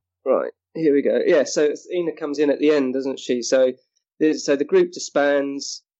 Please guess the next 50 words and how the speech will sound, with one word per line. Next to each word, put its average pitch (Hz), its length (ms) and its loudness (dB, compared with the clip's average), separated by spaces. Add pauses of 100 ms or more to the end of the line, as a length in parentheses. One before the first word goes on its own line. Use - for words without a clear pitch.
(240)
they 131 100 2
go 156 180 2
their 139 100 0
separate - 380 -4
ways, 127 600 2
and, 131 540 -4 (220)
uh, 127 500 0 (100)
Theron's 135 420 2
walking 147 360 2
up. 131 280 2
So, 139 200 0
yeah, 131 420 2
here 139 120 -12
we 127 40 -12
go. 214 680 -2
<coughs> - 20 -4
Excuse 147 320 -10
me. - 920 0
<coughs> - 20 -18 (460)
Yeah, 131 100 4
so 139 200 2
he 143 60 4
resumes 147 420 0
his 147 120 -8
path 139 340 -4
northwards 135 500 -4
'cause 127 160 -12
he's 143 300 -4 (100)
carrying 131 300 0
on 131 160 -4
north 131 280 0 (300)
just - 300 -4
because - 580 -4 (320)
he's, 135 300 -2 (520)
basically, 151 460 -2
he's, 135 340 -4
I - 180 -6
don't 151 160 0
know 143 40 -4
if - 80 -14
it's - 140 -8
in 135 100 -4
this 143 140 0
part, - 280 -4
but - 80 -6
some 143 200 -4
part 139 220 0
he 127 40 -6
says, 135 220 -4
like, 131 160 -2